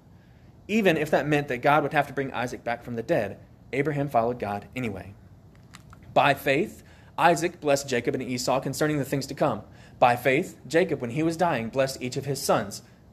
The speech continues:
uh, each of the sons of Joseph, and he worshipped leaning on top of his staff.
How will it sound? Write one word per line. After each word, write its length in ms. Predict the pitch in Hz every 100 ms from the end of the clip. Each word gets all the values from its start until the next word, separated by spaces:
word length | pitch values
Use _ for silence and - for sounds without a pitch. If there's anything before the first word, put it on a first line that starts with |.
| - - 127
uh, 160 | 120
each 180 | 156 160
of 80 | 156
the 80 | 170
sons 200 | 139 110
of 80 | 104
Joseph, 420 | 196 180 113 - - - - -
and 100 | 90
he 100 | 131
worshipped 500 | 135 185 - - -
leaning 280 | 135 160 170
on 120 | 117
top 200 | 123 131
of 80 | 123
his 120 | 135
staff. 280 | - 95 90